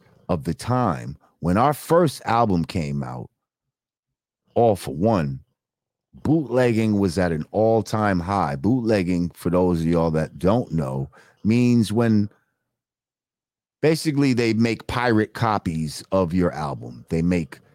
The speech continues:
illegal copies that sell on the street for a fraction of the price, and the artist gets zero, uh, of the money. So,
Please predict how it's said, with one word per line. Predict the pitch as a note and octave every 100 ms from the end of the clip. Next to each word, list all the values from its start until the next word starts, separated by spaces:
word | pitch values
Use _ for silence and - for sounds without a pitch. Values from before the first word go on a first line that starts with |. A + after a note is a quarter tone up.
| _
illegal | G#2+ A2 B2 C#3 C3+ B2
copies | B2+ G#2 - G2 F#2+
that | F#2 F2
sell | - - C3 C3
on | B2
the | G#2+
street | - A2+ A2 -
for | G#2
a | D#2+
fraction | - G#2+ A2 - A#2
of | G#2
the | G2
price, | - F2 E2+ F2 - - - -
and | F#2
the | C#3
artist | G2+ B2+ C3+ B2 -
gets | G#2 - - - - D2+
zero, | E2 C3 C3 A#2+ A#2 A#2 - _ _ _ _ _ _ _ _ -
uh, | F#2+ F#2 -
of | F2+ D#2+
the | E2
money. | D#2+ C#2+ - _ _ _ _ _ _ _ _ _ _ _
So, | - - - A#2 A2 G#2+ G2+ G2+ F#2+